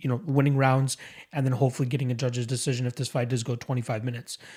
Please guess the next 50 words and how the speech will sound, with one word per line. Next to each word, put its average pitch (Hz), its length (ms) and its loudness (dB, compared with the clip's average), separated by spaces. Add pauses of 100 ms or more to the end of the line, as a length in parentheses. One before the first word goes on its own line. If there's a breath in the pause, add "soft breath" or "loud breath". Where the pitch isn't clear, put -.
(240 loud breath)
Both 175 180 8
guys 196 240 8
are 175 140 8
hella 165 320 6
durable. 151 500 6
Um, 147 320 2
I 151 140 2
do 143 200 2
think 156 240 0
that 147 220 4 (300 loud breath)
this 147 140 2
fight 147 140 4
will 143 220 6
ultimately 147 460 2
come 143 320 0
down 139 240 4
to 139 160 2
a - 20 4
judge's 131 320 2
decision, 143 540 0 (260 loud breath)
and 131 140 0
I 127 60 4
gotta 147 220 2
go 202 140 2
with 202 140 -2
the 180 80 0
underdog 160 420 0
here, 120 180 -4
man. 120 200 -4
I 147 80 0
think 156 180 -4
that 147 140 0
Gastelum, 147 360 0
like 147 160 0
I 139 80 0
said, 147 280 2 (260 loud breath)
better 135 260 2
round 147 300 4
winner. 156 180 2
I 135 120 2
think 143 180 -2
the 131 80 -10
fact 135 240 -2
that 151 80 2
he 139 80 0
can 131 160 -2
lean 139 160 0
on 135 80 0
his 127 140 -2
grappling 143 420 2